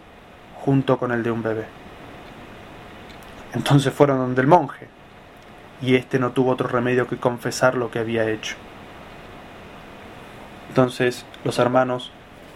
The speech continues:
llamaron a los juristas para que el piadoso fuera juzgado. Cuando lo ataron a un madero para ejecutarlo,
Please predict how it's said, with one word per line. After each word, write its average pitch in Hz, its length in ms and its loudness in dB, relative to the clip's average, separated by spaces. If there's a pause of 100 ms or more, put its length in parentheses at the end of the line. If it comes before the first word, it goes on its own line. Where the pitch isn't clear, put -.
(160)
llamaron 131 480 4
a 123 60 2
los 127 120 0
juristas 139 460 2
para 127 240 4
que - 120 -2
el 120 60 0
piadoso 135 380 4
fuera 135 220 4
juzgado. 123 540 4 (480)
Cuando 127 300 8
lo 123 120 6
ataron 156 420 8
a 139 60 2
un 143 180 2
madero 139 380 6
para 123 160 0
ejecutarlo, 120 680 2